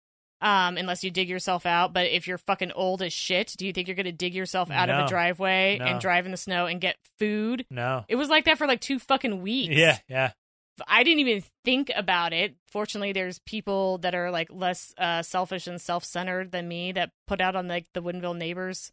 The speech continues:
Speaker 2: Like, check on your
Speaker 1: page,
Speaker 2: elderly
Speaker 1: like, uh,
Speaker 2: neighbors.
Speaker 1: maybe you should check on your elderly neighbors, see if they need some food, go to the store. I mean, if you're able to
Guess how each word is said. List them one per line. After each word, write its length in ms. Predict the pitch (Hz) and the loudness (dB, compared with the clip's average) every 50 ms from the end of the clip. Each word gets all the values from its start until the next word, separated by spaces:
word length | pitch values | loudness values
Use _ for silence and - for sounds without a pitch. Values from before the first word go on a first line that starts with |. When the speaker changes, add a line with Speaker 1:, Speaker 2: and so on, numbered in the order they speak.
| _ _ _ | _ _ _
Speaker 2:
Like, 140 | 143 127 - | -8 -8 -6
check 260 | - - 147 - - | -2 -2 -2 2 4
on 80 | - | 6
your 120 | 226 214 214 | 8 8 8
Speaker 1:
page, 80 | 214 220 | 8 6
Speaker 2:
elderly 180 | - 160 156 - 214 | 6 6 6 8 8
Speaker 1:
like, 300 | 202 196 196 196 190 - | 8 8 8 6 4 4
uh, 300 | - 214 208 208 208 202 | 6 8 8 10 10 10
Speaker 2:
neighbors. 120 | 202 202 214 | 8 8 6
Speaker 1:
maybe 180 | 233 247 247 | 4 4 4
you 60 | 285 269 | 2 0
should 140 | 269 254 | 0 0
check 160 | - 294 277 277 | 2 2 4 6
on 120 | 277 262 | 6 4
your 100 | 226 196 | 4 2
elderly 460 | - 208 214 220 220 214 208 202 196 | 2 2 4 4 2 2 2 0 0
neighbors, 560 | 185 190 190 190 208 214 214 208 214 240 - | -2 0 0 0 0 0 0 0 0 0 0
see 80 | - 208 | -2 -4
if 60 | 190 | -2
they 100 | - 196 | 0 0
need 160 | 202 196 196 | -2 -2 -4
some 120 | - 180 180 | -6 -10 -12
food, 680 | - - - 226 220 220 214 220 220 220 226 208 202 | -12 -6 -2 -2 0 0 0 0 0 -2 -2 -2 0
go 100 | - 214 | 0 0
to 80 | 202 196 | 0 0
the 80 | 175 185 | -2 -4
store. 460 | - - 220 202 196 196 196 196 202 | -4 -2 0 2 4 6 6 6 6
I 60 | 202 | 4
mean, 160 | 196 190 185 185 | 4 2 -2 -4
if 100 | 170 - | -2 -2
you're 120 | 190 190 | -2 0
able 260 | - 196 185 202 196 | 2 2 2 2 0
to 160 | 190 190 190 | -2 -4 -4